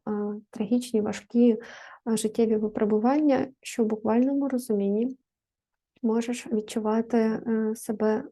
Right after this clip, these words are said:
виснаженим і вичавленим, як лимон.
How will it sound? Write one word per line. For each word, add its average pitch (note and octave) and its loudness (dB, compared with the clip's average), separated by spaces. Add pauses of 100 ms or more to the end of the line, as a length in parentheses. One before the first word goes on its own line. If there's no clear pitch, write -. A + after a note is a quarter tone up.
(300)
виснаженим B3 0 (560)
і A#3 4
вичавленим, A3+ 0 (140)
як G#3 -4
лимон. G3 2